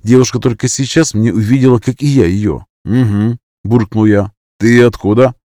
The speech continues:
«Из палатки. Я вышла, м, по делам. Сделала их и решила поискать Макса». «Николь с тобой была?» «Да, спит еще, как сурок.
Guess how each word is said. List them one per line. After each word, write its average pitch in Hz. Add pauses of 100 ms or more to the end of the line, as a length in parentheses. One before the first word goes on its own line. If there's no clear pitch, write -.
(180)
«Из 196
палатки. 175
Я 151
вышла, 175
м, 143
по 196
делам. 160 (500)
Сделала 196
их 180
и 160
решила 214
поискать 160
Макса». 156 (220)
«Николь 113
с -
тобой 117
была?» 143 (340)
«Да, 175
спит 190
еще, 165
как 160
сурок. 165